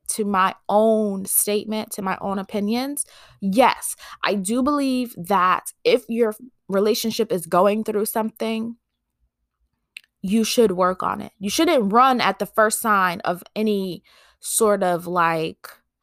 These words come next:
mm, turmoil or, you know, just trouble in the relationship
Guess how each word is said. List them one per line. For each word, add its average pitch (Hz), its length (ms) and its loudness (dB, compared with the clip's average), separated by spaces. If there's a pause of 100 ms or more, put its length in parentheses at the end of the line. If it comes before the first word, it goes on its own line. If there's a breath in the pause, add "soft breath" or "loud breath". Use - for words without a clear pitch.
(1600)
mm, 233 640 0
turmoil 226 1160 2
or, 190 960 4 (380)
you 262 160 -4
know, 180 480 2
just - 240 -6
trouble 294 500 4
in 233 200 0
the 220 80 0
relationship 190 560 -4